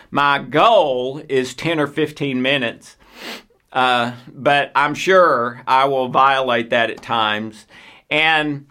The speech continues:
this could really be anything, uh, you want it to be. A weekly encouragement, um, uh, part of church for you. I'm not saying to quit doing anything else. In fact, I'd probably v-,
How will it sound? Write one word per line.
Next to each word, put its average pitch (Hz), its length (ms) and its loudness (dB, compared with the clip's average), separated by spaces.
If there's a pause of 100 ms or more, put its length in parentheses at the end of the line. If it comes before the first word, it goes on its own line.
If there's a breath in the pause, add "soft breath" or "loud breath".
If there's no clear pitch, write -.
(160)
this 196 180 -2
could 202 180 -4
really 254 320 4
be 214 320 4
anything, 185 800 0
uh, 147 400 0
you 151 220 0
want 147 260 2
it 101 140 -8
to 135 80 -6
be. 92 480 -2
A 117 560 0
weekly 165 540 -2
encouragement, 165 960 0 (200)
um, 117 560 0 (460 loud breath)
uh, 110 580 0 (800)
part 180 320 4
of 151 100 -6
church 165 500 -2
for 139 200 -4
you. 175 580 2
I'm 131 120 -6
not 147 220 0
saying 156 480 -2
to 143 200 -4
quit 165 400 -2
doing 156 340 2
anything 151 480 -2
else. 160 400 0
In 123 140 -6
fact, 139 320 -2
I'd 120 160 -4
probably 135 440 0
v-, 113 120 -6